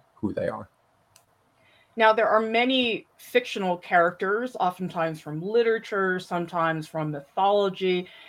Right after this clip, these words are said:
Speaker 2: And these are interesting because they can sort of be like celebrities, in that a lot of us can look at an Alan Lee drawing and go, "Oh, that's Theoden and Wormtongue. I know a lot about them." And then other times it's from this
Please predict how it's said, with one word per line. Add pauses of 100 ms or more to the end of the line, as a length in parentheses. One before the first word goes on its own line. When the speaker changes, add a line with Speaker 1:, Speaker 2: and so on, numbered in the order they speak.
(120)
Speaker 2:
And
these
are
interesting
because
they
can
sort
of
be
like
celebrities, (360)
in
that
a
lot
of
us
can
look
at
an
Alan
Lee
drawing
and
go,
"Oh,
that's
Theoden
and
Wormtongue.
I
know
a
lot
about
them." (400)
And
then
other
times
it's
from (340)
this